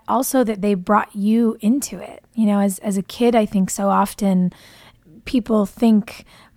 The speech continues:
children shouldn't be exposed to such serious things and they don't need to be worried about the world. But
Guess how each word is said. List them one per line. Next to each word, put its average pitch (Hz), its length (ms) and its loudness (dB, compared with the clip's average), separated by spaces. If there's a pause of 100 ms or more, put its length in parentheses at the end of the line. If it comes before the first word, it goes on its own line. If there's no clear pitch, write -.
(380)
children 247 380 2
shouldn't 202 260 -6
be 190 120 -12
exposed 285 540 0
to 220 300 -2
such 214 280 -8
serious 196 480 -4
things 196 360 -2
and 185 140 -4
they 220 120 0
don't 226 140 -2
need 196 140 -4
to 190 80 -10
be 196 100 -8
worried 240 340 0
about 208 240 0
the 208 80 -6
world. 185 440 -2
But 196 220 -6